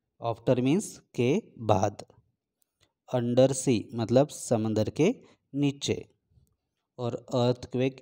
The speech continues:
hit मतलब अर्थक्वेक का जब धक्का, धक्का, हिट मतलब धक्का।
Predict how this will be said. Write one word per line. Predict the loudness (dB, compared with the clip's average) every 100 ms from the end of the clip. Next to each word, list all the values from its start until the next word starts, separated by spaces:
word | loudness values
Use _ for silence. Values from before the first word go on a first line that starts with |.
| -4 0
hit | 0 -2 -14 _ _ -8
मतलब | 2 2 2 -6 _ _ _
अर्थक्वेक | -2 -2 0 0 0 0
का | 0
जब | 2 0 0 -4 -8
धक्का, | -8 -4 -2 0 -2 -16 _ _
धक्का, | -4 -4 -2 -2 0
हिट | -2 0 -4
मतलब | 0 0 0 -2
धक्का। | -4 -4 -8